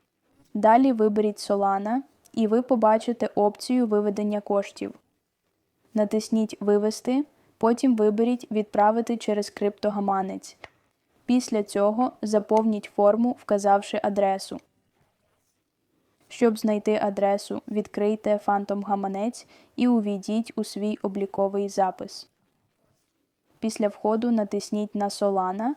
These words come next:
а потім на «Отримати». Зробивши це, ви побачите Q R-код та адресу Solana.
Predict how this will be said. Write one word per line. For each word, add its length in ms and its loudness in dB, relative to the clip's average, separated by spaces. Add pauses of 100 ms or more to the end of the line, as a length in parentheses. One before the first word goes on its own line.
а 100 0
потім 440 0
на 220 0
«Отримати». 600 -6 (1300)
Зробивши 580 0
це, 340 -2 (120)
ви 160 2
побачите 600 2
Q 260 -4
R-код 640 0 (140)
та 220 4
адресу 560 -2
Solana. 640 -4